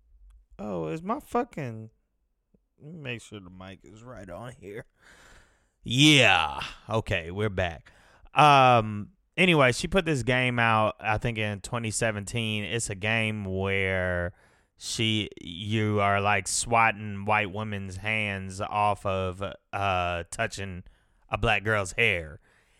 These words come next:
It's hilarious. And I discovered that, I didn't discover it. It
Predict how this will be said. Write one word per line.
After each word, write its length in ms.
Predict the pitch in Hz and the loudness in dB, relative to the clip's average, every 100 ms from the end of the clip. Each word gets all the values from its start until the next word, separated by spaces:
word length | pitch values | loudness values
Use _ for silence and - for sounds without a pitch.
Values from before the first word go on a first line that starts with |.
| _ _ - | _ _ 4
It's 480 | 220 220 - - - - - | 6 6 4 2 0 -4 2
hilarious. 1400 | 156 170 165 147 135 127 117 104 98 90 82 80 - - - | 6 8 8 8 8 8 8 4 2 -2 -6 -8 -8 -8 -2
And 760 | 120 123 123 120 120 127 123 | 0 2 2 2 2 0 -2
I 200 | 98 120 | 0 2
discovered 760 | 123 120 - 160 147 117 110 98 | 2 -2 2 2 2 0 0 -2
that, 440 | 101 101 113 - - _ _ _ - | 0 2 2 -2 -14 _ _ _ -6
I 80 | 98 | -4
didn't 180 | 107 95 | -2 -4
discover 560 | 85 - 98 82 80 | -6 -4 -4 -4 -6
it. 160 | 85 - _ - | -8 -10 _ -8
It 180 | 107 | -6